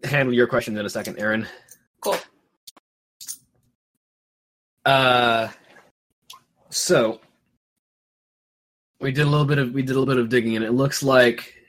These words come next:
Speaker 1: um, as far as Miss Ravenhall goes, she was, until the time of her death, um, one of our foremost researchers and scientists in the field of artificial intelligence and computer engineering.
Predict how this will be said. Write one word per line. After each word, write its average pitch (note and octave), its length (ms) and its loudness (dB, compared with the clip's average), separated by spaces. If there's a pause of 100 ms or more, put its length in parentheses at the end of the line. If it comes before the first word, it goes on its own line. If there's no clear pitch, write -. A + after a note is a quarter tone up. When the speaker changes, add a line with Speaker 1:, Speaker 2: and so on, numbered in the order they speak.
(240)
Speaker 1:
um, G2+ 720 -2 (260)
as A2+ 120 -8
far C3 360 6
as G#2+ 600 2 (880)
Miss C#3 320 2
Ravenhall A2 540 0
goes, G#2+ 280 -2
she B2 280 0
was, A#2+ 760 4 (680)
until A#2 280 0
the C3+ 80 0
time C3 220 2
of A#2+ 60 0
her A#2+ 100 0
death, A#2 480 2 (840)
um, G#2 340 -2
one A#2 160 2
of A2+ 120 0
our A2 240 2
foremost B2 680 2
researchers A#2+ 680 0
and G#2 100 -6
scientists A#2 800 0
in A#2 120 0
the G#2 100 -4
field A2 440 2
of G2+ 580 -2 (1040)
artificial A#2+ 560 2
intelligence G#2+ 840 0
and G2 440 -4
computer G#2+ 400 0
engineering. G2+ 600 -2